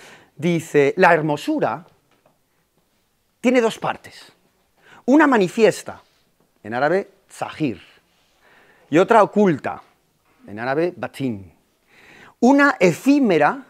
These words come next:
y otra permanente. La hermosura oculta es loable por sí misma como el saber y la destreza,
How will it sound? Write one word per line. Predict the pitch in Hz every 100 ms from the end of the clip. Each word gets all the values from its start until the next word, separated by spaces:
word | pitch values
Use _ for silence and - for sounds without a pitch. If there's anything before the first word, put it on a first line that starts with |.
| _
y | 165
otra | 220 247
permanente. | 226 185 156 170 165 110 85 - _ _ _ _ _ _
La | 147
hermosura | 156 139 294 320
oculta | 202 240 240 - 190
es | 233
loable | 233 226 277 262
por | 233
sí | - 226
misma | 269 233 196
como | 196 180
el | 170
saber | 175 240 277
y |
la | 240 202
destreza, | 185 - 269 175 143